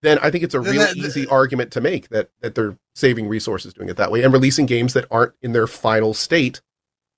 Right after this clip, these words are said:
Speaker 1: as base products.
Speaker 2: It brings up the idea of, like,
Speaker 1: Yeah.
Speaker 2: live service games that we all know of, like, like, uh, like Destiny, for example. Like, that game is never finished until it's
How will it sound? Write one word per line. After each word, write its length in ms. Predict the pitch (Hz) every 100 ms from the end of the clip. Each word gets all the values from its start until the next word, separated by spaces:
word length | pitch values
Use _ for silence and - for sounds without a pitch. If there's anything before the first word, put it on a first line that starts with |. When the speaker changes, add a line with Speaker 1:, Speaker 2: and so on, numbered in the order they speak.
| _ _ _ -
Speaker 1:
as 100 | 113
base 180 | 117 -
products. 380 | 175 - - _ _ _ _ _ _ _ _ _
Speaker 2:
It 80 | 151
brings 260 | 190 185
up 120 | 170 156
the 140 | 156
idea 340 | 143 139 139 135
of, 140 | 131
like, 240 | 127 123 110
Speaker 1:
Yeah. 40 | - _ -
Speaker 2:
live 200 | 143 131
service 240 | 151 131
games 200 | 113 123 120
that 60 |
we 80 | 123
all 140 | 120
know 180 | 120 143
of, 100 | 131
like, 280 | 131 123 113 - _ _ _ _ _ _
like, 300 | 123 120 110
uh, 380 | 123 117 113 113 - -
like 140 | 139
Destiny, 380 | 214 214 156 120
for 180 | - 131
example. 420 | 110 117 104 123
Like, 240 | 120 113 - _ _ _ _ _ _ _ _ _ _ 185
that 180 | 233
game 300 | 220 233 240
is 160 | 247 185
never 200 | 254 359
finished 400 | - 117 - - -
until 320 | 131 139 135
it's 420 | 135 - - -